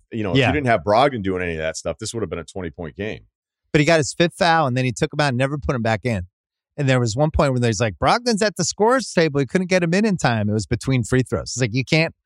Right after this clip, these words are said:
Speaker 2: get him in, in on time on free throws." Uh, leaving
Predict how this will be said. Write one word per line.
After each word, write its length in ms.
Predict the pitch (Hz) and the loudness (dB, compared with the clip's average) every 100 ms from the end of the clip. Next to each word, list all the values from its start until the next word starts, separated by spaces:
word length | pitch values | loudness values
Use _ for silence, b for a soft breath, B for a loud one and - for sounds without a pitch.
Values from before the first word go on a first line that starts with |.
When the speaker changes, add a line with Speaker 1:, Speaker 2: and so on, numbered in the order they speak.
| b b | b b
Speaker 2:
get 120 | - 139 | 0 2
him 120 | 139 | 2
in, 140 | 151 160 | 2 0
in 160 | 135 143 | 2 2
on 140 | 156 | 4
time 240 | 156 165 143 | 2 0 0
on 120 | 113 | -2
free 200 | - 143 | 0 -2
throws." 360 | 139 180 180 - _ _ _ _ _ _ - | 0 -2 -2 -8 _ _ _ _ _ _ -2
Uh, 240 | 143 127 101 - | 2 2 0 -4
leaving 580 | 151 165 185 185 160 120 | 2 2 2 0 -2 -4